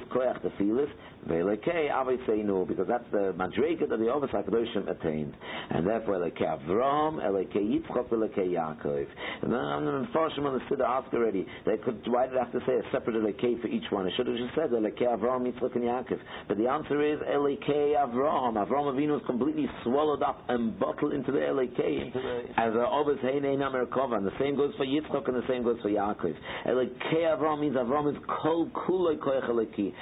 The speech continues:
Speaker 1: Elokei Yitzchak, Yitzchak's Kol Kulei Koyach Elokei. Elokei Yaakov, Kol Kulei Koyach Elokei. They all felt that the Ratzon Hashem was automatic, their Ratzon. The Ratzon, the, the, the, the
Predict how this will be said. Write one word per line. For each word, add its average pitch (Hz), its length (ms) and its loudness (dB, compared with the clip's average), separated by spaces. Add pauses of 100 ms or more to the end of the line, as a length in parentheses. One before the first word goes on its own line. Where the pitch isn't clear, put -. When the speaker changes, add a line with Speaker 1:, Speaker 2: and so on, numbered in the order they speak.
(160)
Speaker 1:
Elokei 151 640 2
Yitzchak, 156 300 -2
Yitzchak's 156 440 -2 (120)
Kol 151 200 2
Kulei 156 360 0
Koyach 135 320 0
Elokei. 120 320 0
Elokei 117 500 2
Yaakov, 143 500 0
Kol 143 200 0
Kulei 135 240 -2
Koyach 117 280 0
Elokei. 101 360 0 (240)
They 147 160 4
all 170 180 2 (140)
felt 160 220 0 (260)
that 135 100 0
the 131 80 2
Ratzon 151 380 2
Hashem 139 500 0
was 117 140 2 (100)
automatic, 139 1000 0
their 117 240 2
Ratzon. 92 420 -2 (260)
The 117 60 4
Ratzon, 139 440 0
the, 127 160 4
the, 120 240 0
the, 117 200 4
the 113 140 0